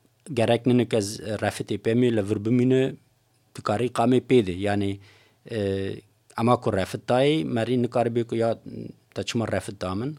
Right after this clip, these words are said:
qanûnê de heqî wî heye refitê bide. E, gorî durme yani, e,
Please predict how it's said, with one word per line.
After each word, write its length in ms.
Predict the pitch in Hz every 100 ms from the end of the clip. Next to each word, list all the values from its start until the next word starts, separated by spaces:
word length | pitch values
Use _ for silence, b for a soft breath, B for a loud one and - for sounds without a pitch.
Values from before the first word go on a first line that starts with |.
| _
qanûnê 420 | - 98 107 120 123
de 80 |
heqî 260 | 110 104 -
wî 160 | 107 104
heye 120 | 107
refitê 420 | 101 - - 95
bide. 240 | 92 110 143 b b b b b b
E, 400 | 123 110 107 110 123 _ -
gorî 260 | 143 151
durme 220 | 143 156
yani, 360 | 117 101 110 113
e, 400 | 107 - 104 107